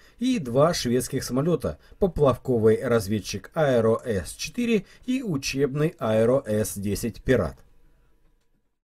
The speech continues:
Военно-морской флот Латвии включал сторожевой корабль, два тральщика, две подводные лодки и четыре ледокола. Пограничная охрана Латвии состояла из пяти батальонов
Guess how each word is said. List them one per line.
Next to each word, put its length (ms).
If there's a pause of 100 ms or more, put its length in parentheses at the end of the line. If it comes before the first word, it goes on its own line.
(520)
Военно-морской 1200
флот 380
Латвии 560
включал 600 (340)
сторожевой 720
корабль, 500 (160)
два 380
тральщика, 720 (100)
две 340
подводные 600
лодки 520 (160)
и 200
четыре 720
ледокола. 680 (1700)
Пограничная 720
охрана 520
Латвии 420
состояла 680
из 380
пяти 380
батальонов 640